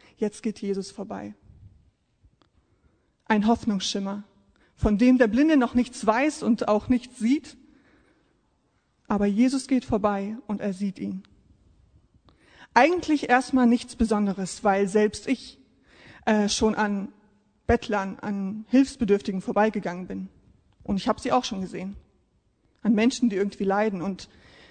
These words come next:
ich hab sie ja auch schon wahrgenommen. Und irgendwie ist es ja auch offensichtlich, wenn man durch die Stadt geht, dann, dann kann man sie auch eigentlich gar nicht übersehen.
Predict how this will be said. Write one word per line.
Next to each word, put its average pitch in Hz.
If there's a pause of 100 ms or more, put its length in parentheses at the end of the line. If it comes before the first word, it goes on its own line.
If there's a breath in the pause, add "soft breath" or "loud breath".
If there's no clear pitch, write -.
(680 soft breath)
ich -
hab 208
sie 226
ja 220
auch 254
schon 196
wahrgenommen. 185
Und 185
irgendwie 226 (360)
ist 220
es 214
ja 214
auch 196
offensichtlich, 214
wenn 196
man 196
durch 196
die 196
Stadt -
geht, 226
dann, 190
dann 190
kann 240
man 240
sie 196
auch 185
eigentlich 190
gar 190
nicht 196
übersehen. 185